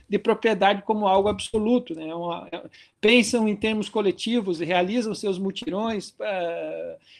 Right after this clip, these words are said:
dividem aquilo que produzem, enfim, é uma, é um universo totalmente diverso e, o, e como eu vinha dizendo, desde o século dezesseis, o, o latifúndio nunca se deu muito bem com essa, com essa diversidade, né?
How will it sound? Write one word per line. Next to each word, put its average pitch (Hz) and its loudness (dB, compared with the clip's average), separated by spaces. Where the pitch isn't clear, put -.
dividem 226 4
aquilo 208 -2
que 214 -8
produzem, 185 0
enfim, 214 -4
é 208 0
uma, 196 0
é 180 -2
um 208 0
universo 226 2
totalmente 240 2
diverso 202 0
e, 247 2
o, 208 -2
e 180 -4
como 208 -2
eu 214 -4
vinha 220 -8
dizendo, 233 -6
desde 196 0
o 165 -4
século 185 -4
dezesseis, 208 -6
o, 262 -8
o 220 -2
latifúndio 220 -4
nunca 240 -4
se - -10
deu 226 0
muito 240 -2
bem 196 0
com 208 -8
essa, 185 -6
com 180 -2
essa 185 0
diversidade, 175 2
né? 135 -6